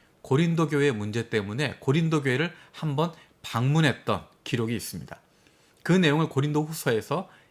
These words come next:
이야기하고 있습니다. 그런데 그것이, 아, 바울이 원했던 결과를 가져오지 못했습니다. 오히려 문제를 더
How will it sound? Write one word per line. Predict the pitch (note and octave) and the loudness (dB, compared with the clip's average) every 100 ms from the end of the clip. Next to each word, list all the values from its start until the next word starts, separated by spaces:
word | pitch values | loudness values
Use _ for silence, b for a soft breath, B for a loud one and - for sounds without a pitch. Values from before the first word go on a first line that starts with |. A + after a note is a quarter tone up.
| - | -2
이야기하고 | C3+ B2 A2+ G#2+ | 4 4 2 -2
있습니다. | F#2 - D#2 - - | -4 -6 -14 -14 -12
그런데 | - D#3+ G#3 | -4 -2 -2
그것이, | - B2+ C3 B2+ F3+ G#3+ - B B B B B B B | -2 0 0 0 -2 -2 -6 B B B B B B B
아, | - - - - - - | -14 -10 -10 -12 -14 -12
바울이 | - C3 G3 | 0 4 6
원했던 | G3+ D#3+ D3+ C#3+ C#3 | 6 6 2 0 -2
결과를 | - A#2+ A#2 A2+ G#2+ | 0 0 2 2 0
가져오지 | - G2+ A2+ A2 | -4 -2 -2 -2
못했습니다. | G2+ E2+ A#2+ - G2 - - - - | -4 -4 -6 -8 -10 -12 -16 -20 -10
오히려 | C3 B2+ B2 B2 - B B B - - | 0 2 4 2 0 B B B -20 -4
문제를 | C#3 D#3+ E3 D#3 D3 | 2 4 6 4 2
더 | - A2+ F#3+ | 0 0 0